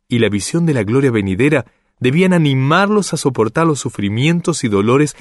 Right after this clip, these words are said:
vinculados con la vida del discípulo, por el gozo que tenían por delante,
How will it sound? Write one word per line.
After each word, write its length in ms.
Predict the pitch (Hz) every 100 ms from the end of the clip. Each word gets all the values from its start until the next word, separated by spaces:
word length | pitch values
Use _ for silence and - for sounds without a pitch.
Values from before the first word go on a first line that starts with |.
| -
vinculados 920 | 120 139 135 127 135 131 156 202 208 -
con 320 | 147 131 123
la 100 | 113
vida 240 | 139 156
del 180 | 127 104
discípulo, 720 | 101 - 85 - 78 76 76 _ _ _ _ _ _ _ _ _
por 160 | 120 110
el 200 | 98 98
gozo 340 | 147 156 170
que 160 | - 117
tenían 460 | 98 113 139 135
por 220 | - 101
delante, 680 | 87 85 101 87 78 76 76